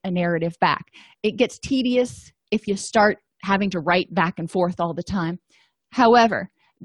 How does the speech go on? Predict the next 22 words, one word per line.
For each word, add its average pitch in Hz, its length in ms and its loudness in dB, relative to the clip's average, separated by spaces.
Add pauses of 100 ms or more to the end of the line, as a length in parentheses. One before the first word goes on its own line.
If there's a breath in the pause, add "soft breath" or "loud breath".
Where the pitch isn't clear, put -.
sometimes 233 640 0
that's 196 240 0
a 202 100 0
way 202 340 4
to 190 100 -6
start, 196 720 0
especially 190 580 -4
a 147 80 -4
very, 180 540 0 (480 soft breath)
uh, 123 180 -8 (220)
touchy 196 320 -2
topic. - 520 -4 (3500 loud breath)
Create 349 400 -2
new 339 320 2
and 247 140 0
positively 302 600 0
bonding 254 480 0
emotional 254 520 0
events 214 460 -2
and 202 120 -4
establish 220 640 0
intimacy. 185 680 -6